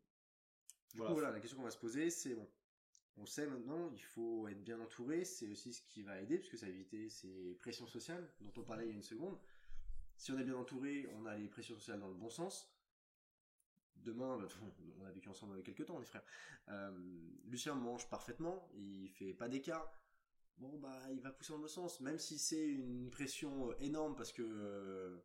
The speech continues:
Speaker 1: voir ses yeux pendant qu'on est en train de manger, c'est quand même assez violent, hein.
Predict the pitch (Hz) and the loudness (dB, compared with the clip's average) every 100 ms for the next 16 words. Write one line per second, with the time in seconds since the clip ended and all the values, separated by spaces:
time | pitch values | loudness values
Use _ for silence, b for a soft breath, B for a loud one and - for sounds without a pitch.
0 | _ - 107 151 - 156 147 165 - B | _ -12 -2 0 2 2 4 4 2 B
1 | B - 117 113 - 123 120 131 131 135 | B -8 -4 -2 0 0 0 0 0 2
2 | 139 147 139 B B B - 107 110 107 | 4 2 -2 B B B -10 -2 -2 -2
3 | 104 - 120 120 135 127 143 180 165 | -4 -4 0 2 2 2 2 2 2